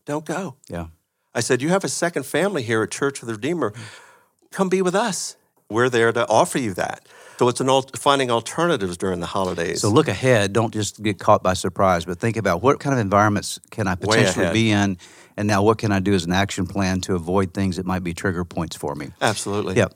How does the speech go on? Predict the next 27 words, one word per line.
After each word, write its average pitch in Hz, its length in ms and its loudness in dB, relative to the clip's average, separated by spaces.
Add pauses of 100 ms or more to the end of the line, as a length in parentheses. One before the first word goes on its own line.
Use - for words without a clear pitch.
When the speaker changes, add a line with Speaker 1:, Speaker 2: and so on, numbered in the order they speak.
(140)
Speaker 2:
Uh, 104 140 0
last 147 260 2
thing, 135 200 0
Craig, 131 360 0
again, 101 380 -2 (160)
t-, - 80 -18 (140)
talk 160 240 2
to 110 320 2
the, 87 260 -2 (100)
their, 87 260 -4 (140)
uh, 85 120 -8
pastors 110 460 0
that 101 80 -2
are 98 60 2
listening, 98 420 -2
people 95 320 -4
in 82 100 -4
church - 260 -4
ministry 95 380 -2
that 90 100 -2
are 90 80 -2
listening. 92 380 -4 (800)
Just 147 200 2
an 113 200 2
overall 143 560 8
vantage 104 340 0
point 85 340 -6